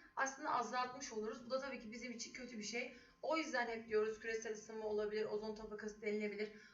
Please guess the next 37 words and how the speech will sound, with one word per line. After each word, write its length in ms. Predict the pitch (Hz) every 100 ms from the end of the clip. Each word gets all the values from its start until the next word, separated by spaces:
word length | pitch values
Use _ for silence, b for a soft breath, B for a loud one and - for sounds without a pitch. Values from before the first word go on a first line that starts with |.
| B
Ozon 300 | 247 269 320
tabakasında 500 | 311 294 302 311 -
kocaman 460 | 311 311 294 294 294
bir 180 | 311 226
delik 300 | 294 311 302
yok 160 | 311
arkadaşlar. 540 | 254 214 208 190 - 190
Oradaki 480 | 226 269 277 269 247
bahsedilen 580 | 269 - 294 285 285
şey 320 | 285 302 349 B B B
ozon 380 | 262 262 302 294
gazının 480 | 262 262 320 320 -
azalması 640 | 233 214 247 262 262 294 302
ve 80 |
seyrelmesi. 880 | 302 - 233 240 240 226 214 - 320 B B B -
O 120 | 294
yüzden 280 | 285 285 285
bu 40 |
katman 380 | 294 262 262 262
bizim 180 | 262 269
için 200 | - -
çok 260 | 262 -
fazla 540 | 208 202 196 285 320 B B B B
önemli. 560 | 269 269 247 208 - - B -
Su 320 | - 381 370
buharı 280 | 381 381 381
olmadığı 380 | 381 370 330 302
için 260 | - 277
bu 80 | 269
katmanda 480 | 294 269 262 262 269
tabii 260 | 339 302
ki 140 | 285 320
ne 80 | 320
olmayacak 480 | 302 254 226 233
arkadaşlar? 460 | 233 226 233 247 -
İklim 340 | - - 277
elemanları 580 | 240 240 233 220 240 330